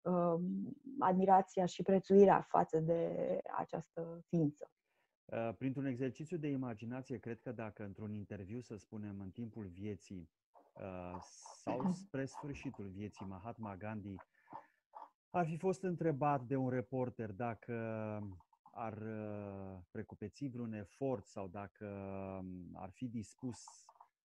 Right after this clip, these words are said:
Speaker 2: uh, să-și sacrifice viața pentru, pentru idealurile, pentru drepturile compatrioților, semenilor, pentru,
Speaker 1: <clears throat>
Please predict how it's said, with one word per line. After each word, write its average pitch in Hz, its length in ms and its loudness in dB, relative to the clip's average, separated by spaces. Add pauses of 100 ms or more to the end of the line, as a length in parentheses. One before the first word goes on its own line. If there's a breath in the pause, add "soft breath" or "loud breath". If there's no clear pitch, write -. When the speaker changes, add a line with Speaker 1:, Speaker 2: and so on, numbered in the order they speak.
Speaker 2:
uh, 98 200 -10
să-și 101 580 -10
sacrifice 110 640 -12
viața 104 400 -8
pentru, 95 720 -10
pentru 104 260 -12
idealurile, 101 560 -6
pentru 95 680 -10
drepturile 107 640 -4
compatrioților, 98 880 -10
semenilor, 98 500 -10
pentru, 92 420 -14
Speaker 1:
<clears throat> 156 260 -6